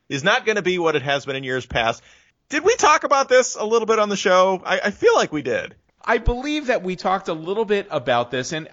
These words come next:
Speaker 2: I've said from the beginning that any pundits who were saying that this was gonna be a down year, they were outliers.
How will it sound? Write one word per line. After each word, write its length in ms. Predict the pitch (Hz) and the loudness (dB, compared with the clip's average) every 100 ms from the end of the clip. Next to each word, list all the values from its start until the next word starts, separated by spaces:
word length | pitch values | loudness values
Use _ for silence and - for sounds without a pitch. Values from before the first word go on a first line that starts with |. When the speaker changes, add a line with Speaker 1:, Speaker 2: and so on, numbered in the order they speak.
| - | -8
Speaker 2:
I've 320 | 185 240 240 | -4 -4 -4
said 320 | - 208 185 | -4 -4 -4
from 200 | 151 170 | -4 -6
the 80 | 160 | -6
beginning 540 | 123 113 156 135 110 - - _ | -10 -6 -4 -4 -8 -12 -20 _
that 400 | 139 143 139 - - | -2 0 0 -6 -6
any 340 | 202 254 233 | -4 -6 -12
pundits 640 | - - 180 185 190 - | -12 -4 -2 -2 -6 -8
who 120 | - 156 | -8 -6
were 180 | 151 | -6
saying 600 | 135 - 147 143 139 135 131 - _ | -6 -6 -6 -6 -6 -8 -12 -20 _
that 320 | - 139 135 143 | -4 0 0 -2
this 180 | 165 | -8
was 140 | 170 151 | -8 -10
gonna 220 | 147 135 | -10 -8
be 180 | 123 120 | -6 -8
a 40 | |
down 500 | 101 92 123 127 127 | -8 -4 -2 -2 -4
year, 420 | 117 123 113 104 - | -6 -4 -4 -6 -10
they 320 | 143 156 247 | -8 -2 -2
were 220 | 202 156 127 | -2 -4 0
outliers. 840 | 117 107 95 71 64 - - | -2 -2 -6 -6 -12 -14 -14